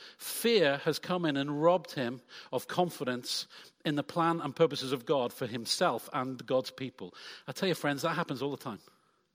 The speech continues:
And people begin to say,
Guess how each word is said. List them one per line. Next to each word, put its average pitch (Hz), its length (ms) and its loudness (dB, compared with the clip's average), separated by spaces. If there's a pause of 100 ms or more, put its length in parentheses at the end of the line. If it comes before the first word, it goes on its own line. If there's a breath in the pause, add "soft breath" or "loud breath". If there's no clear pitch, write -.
(1200)
And - 80 -10
people 185 200 4
begin 170 220 2
to 160 80 -4
say, 156 340 6